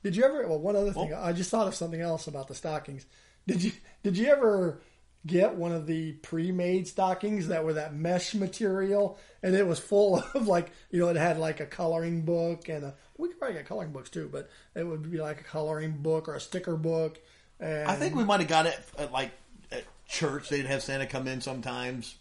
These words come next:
Speaker 2: quote unquote Santa, and they would hand out
Speaker 1: <laughs> Oh, you mean it
Speaker 2: sometimes
Speaker 1: wasn't the real one?
Speaker 2: It wasn't. No, he, he
Speaker 1: Oh.
Speaker 2: never came to our church. <laughs>
Speaker 1: See, if you'd been the right faith.
Speaker 2: I know. He must have been Catholic or Baptist or something. I don't know.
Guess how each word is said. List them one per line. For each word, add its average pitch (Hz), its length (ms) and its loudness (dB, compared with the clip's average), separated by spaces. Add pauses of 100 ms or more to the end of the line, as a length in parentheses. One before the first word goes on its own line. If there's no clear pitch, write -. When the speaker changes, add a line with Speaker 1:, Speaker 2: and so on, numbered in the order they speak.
(260)
Speaker 2:
quote 110 220 -6
unquote 98 220 -14
Santa, 101 200 -10 (340)
and 131 120 -6
they 139 80 -2
would 120 260 -2
hand 147 300 0
out 131 340 4
Speaker 1:
<laughs> - 40 -18 (600)
Oh, 196 60 2
you 185 60 4
mean 190 80 2
it - 20 6
Speaker 2:
sometimes 175 140 6
Speaker 1:
wasn't 165 200 2
the 160 60 0
real 175 80 2
one? 185 160 0
Speaker 2:
It - 100 -4
wasn't. 143 320 -4
No, 123 220 -4
he, 135 120 -6
he 131 40 -2
Speaker 1:
Oh. 131 240 -4
Speaker 2:
never 127 160 -6
came 120 160 -8
to 104 80 -8
our 107 80 -10
church. - 240 -14 (800)
<laughs> - 100 4 (2750)
Speaker 1:
See, 165 180 -4
if 175 140 -2
you'd 165 120 -6
been 165 140 0
the 156 60 -2
right 156 220 0
faith. 175 440 4
Speaker 2:
I 165 200 10
know. 180 300 8
He 165 140 4
must 180 240 4
have 170 120 0
been 156 280 2
Catholic 156 560 0
or 120 200 -2 (100)
Baptist 185 560 2
or 120 120 -4
something. 113 400 -4
I 147 140 -2
don't 139 160 -2
know. 143 260 0